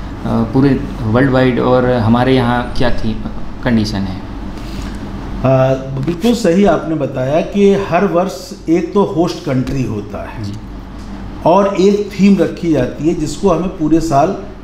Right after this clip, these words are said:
Speaker 2: काम करना चाहिए उसके ऊपर
Speaker 1: बिल्कुल।
Speaker 2: और लोगों में जागृति आनी चाहिए
Speaker 1: जी।
Speaker 2: और उस विषय पर हम कैसे काम करें जिससे जो पॉल्यूशन की समस्या है उसको कम कर सकें, minimize कर सकें, घटा सकें।
Speaker 1: बिल्कुल।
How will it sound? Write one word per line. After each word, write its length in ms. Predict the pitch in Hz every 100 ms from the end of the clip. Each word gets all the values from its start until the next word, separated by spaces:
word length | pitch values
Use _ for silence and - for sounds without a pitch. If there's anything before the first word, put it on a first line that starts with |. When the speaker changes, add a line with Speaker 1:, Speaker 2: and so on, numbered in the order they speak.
| -
Speaker 2:
काम 240 | 131 156
करना 400 | - 120 110 131
चाहिए 400 | - 110 107 131
उसके 320 | 104 - 117
ऊपर 100 | 107
Speaker 1:
बिल्कुल। 360 | 107 104 101 - - - -
Speaker 2:
और 220 | 190 208
लोगों 320 | 151 151 160
में 320 | 175 233 269 - - 117
जागृति 600 | 113 151 156 170 175 196
आनी 280 | 156 120 113
चाहिए 440 | 104 117 110 147 196
Speaker 1:
जी। 120 | 202 - -
Speaker 2:
और 300 | 135 185 240
उस 400 | 247 175 208 180
विषय 360 | 156 160 - 175
पर 300 | 175 185 196
हम 300 | 143 160 180 -
कैसे 360 | - - 208
काम 400 | 202 151 147 143
करें 400 | 131 123 143 190 - - - 127
जिससे 480 | 151 - - 208
जो 180 | 220 190
पॉल्यूशन 580 | - 156 147 160 170 165
की 120 | 175
समस्या 520 | - 135 131 127 160
है 60 | 143
उसको 460 | 135 - 214 214 - - - -
कम 220 | 196 240 240
कर 200 | 165 131
सकें, 380 | - 131 160
minimize 640 | 165 156 165 165 190 214 -
कर 100 | 143
सकें, 460 | - 135 - 175 151
घटा 380 | - 123 - -
सकें। 360 | - 104 -
Speaker 1:
बिल्कुल। 240 | 120 -